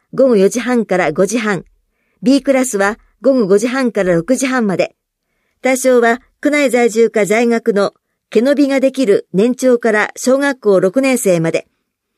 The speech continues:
定員はそれぞれ二十四人抽選です。費用は保険料、利用料を含んで五千円です。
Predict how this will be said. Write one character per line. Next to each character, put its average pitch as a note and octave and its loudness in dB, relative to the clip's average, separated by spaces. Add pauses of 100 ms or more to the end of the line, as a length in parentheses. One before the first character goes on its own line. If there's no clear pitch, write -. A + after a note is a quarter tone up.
(160)
定 B3 4
員 C4 0
は A#3 0
そ B3+ -2
れ C4+ -2
ぞ A#3+ 0
れ A3+ 2
二 B3 0
十 A#3 4
四 G#3 4
人 A3 0
抽 G3+ -2
選 F#3+ 0
で B3+ 0
す。 - -8 (680)
費 C#4+ 0
用 C4 4
は G#3 0 (220)
保 G#3+ -4
険 C4 2
料、 G3 4
利 G3 2
用 C4 4
料 G#3+ 2
を G#3 -2
含 A#3+ -2
ん G#3+ 0
で - 0
五 F#3 -2
千 A#3 2
円 A3 2
で A3 2
す。 - -8